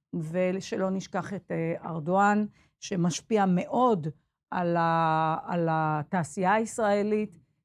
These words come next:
קשרי המסחר עם, אה, טורקיה הם מאוד גדולים, ואם, אה, ארדואן לפני משהו כמו שמונה חודשים דיבר, אה, אה, אה, עשה פעולה של הלאמה של, אה, בנקים,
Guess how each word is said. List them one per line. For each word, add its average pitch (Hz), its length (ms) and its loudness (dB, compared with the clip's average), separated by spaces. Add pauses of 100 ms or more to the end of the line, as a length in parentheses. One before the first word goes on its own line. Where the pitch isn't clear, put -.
(140)
קשרי 220 280 0
המסחר 202 720 2
עם, 214 360 -2
אה, 180 440 0
טורקיה 202 440 0
הם 165 100 2
מאוד 220 340 -2
גדולים, 226 500 2 (400)
ואם, 214 500 4
אה, 196 260 2
ארדואן 208 420 4
לפני 208 340 -2
משהו 196 320 -2
כמו 196 360 0
שמונה 208 320 -2
חודשים 202 500 -6
דיבר, 196 400 -2 (360)
אה, 202 60 -2
אה, 190 520 2 (420)
אה, 185 100 -6
עשה 190 400 0
פעולה 196 360 2
של 190 200 -4
הלאמה 185 460 2
של, 185 320 -2
אה, 175 220 2
בנקים, 294 540 0